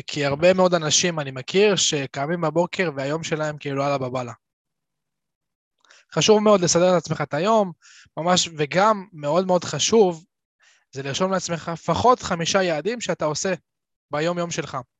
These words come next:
כי קודם כל, כשאתה עושה את הדבר הזה, אתה מכניס את עצמך למוד של הצלחה.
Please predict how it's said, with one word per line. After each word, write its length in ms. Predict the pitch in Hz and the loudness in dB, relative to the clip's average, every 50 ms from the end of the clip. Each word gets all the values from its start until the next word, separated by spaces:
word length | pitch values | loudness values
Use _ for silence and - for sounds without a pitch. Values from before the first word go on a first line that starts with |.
| _ _ _ _ - - - - - _ - | _ _ _ _ -20 -20 -20 -20 -20 _ -10
כי 100 | - 151 | -8 2
קודם 320 | - 226 240 269 269 240 | 4 6 6 6 4 4
כל, 200 | - 208 208 202 180 | 4 4 4 4 4
כשאתה 260 | - - 151 - 156 | 4 2 2 2 0
עושה 160 | 147 143 214 | 0 0 0
את 60 | 196 | 0
הדבר 300 | 208 175 170 151 170 185 180 | 0 0 2 2 0 2 0
הזה, 140 | 165 151 | 0 -2
אתה 140 | 151 - 143 | -4 -6 -8
מכניס 320 | 131 131 123 - 196 196 - | -10 -10 -6 -4 -4 -4 -4
את 40 | |
עצמך 340 | 196 - - 147 143 - 156 143 | -4 -6 -8 -8 -6 -4 -4 -4
למוד 460 | 139 135 135 139 160 196 214 208 175 190 - _ _ _ _ _ _ - - _ _ - 139 | -2 -4 -6 -2 2 2 2 4 2 -2 -4 _ _ _ _ _ _ -20 -20 _ _ -16 -8
של 200 | - - 165 156 | -4 -2 -2 -2
הצלחה. 460 | 156 151 - - 190 190 - 262 254 | -2 -4 -2 -2 -2 0 2 2 0